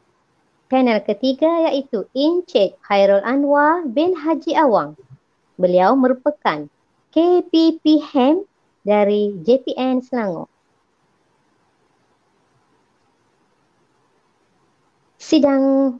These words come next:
penonton sekalian, kita semua sedang menghadapi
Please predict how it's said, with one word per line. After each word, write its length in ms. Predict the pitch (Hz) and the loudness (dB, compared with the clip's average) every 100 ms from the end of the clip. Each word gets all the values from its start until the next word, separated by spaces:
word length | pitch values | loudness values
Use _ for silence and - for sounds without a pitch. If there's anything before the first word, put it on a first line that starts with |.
| - | -10
penonton 480 | 220 220 214 196 190 | -8 -8 -6 -6 -6
sekalian, 520 | - 196 175 170 226 359 _ _ _ _ _ _ _ _ _ _ _ _ _ | -10 -8 -4 -4 -6 -10 _ _ _ _ _ _ _ _ _ _ _ _ _
kita 320 | - 302 - | -2 0 2
semua 640 | 392 - 330 277 262 269 294 - | 0 2 4 4 4 2 0 -6
sedang 400 | 220 262 254 240 | -2 0 0 -2
menghadapi 480 | 247 262 - 185 | -2 -4 -4 -12